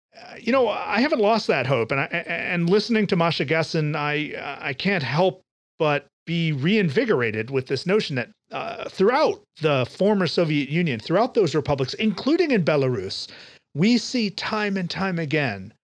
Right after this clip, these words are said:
people rise up and demand dignity, demand autonomy, demand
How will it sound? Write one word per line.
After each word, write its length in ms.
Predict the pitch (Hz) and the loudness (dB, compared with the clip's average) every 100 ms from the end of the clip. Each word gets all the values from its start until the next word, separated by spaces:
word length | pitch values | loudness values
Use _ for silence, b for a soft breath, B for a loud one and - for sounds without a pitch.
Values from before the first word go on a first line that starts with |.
| _ _ _ | _ _ _
people 400 | 208 208 208 160 | 0 4 2 4
rise 400 | 143 151 160 131 | 2 4 2 2
up 320 | 123 101 _ _ - | 0 -2 _ _ -4
and 400 | 143 139 127 110 | 0 0 0 -2
demand 540 | 131 123 151 160 139 | -2 2 2 2 0
dignity, 640 | 135 117 139 147 185 160 156 - | 0 0 0 0 -2 -4 -8 -6
demand 600 | 131 131 139 143 147 147 - | -4 0 0 0 0 -2 -2
autonomy, 580 | 123 - 147 151 175 175 | -4 0 -2 0 0 0
demand 800 | 127 143 143 147 165 170 175 | 0 0 2 2 2 0 -2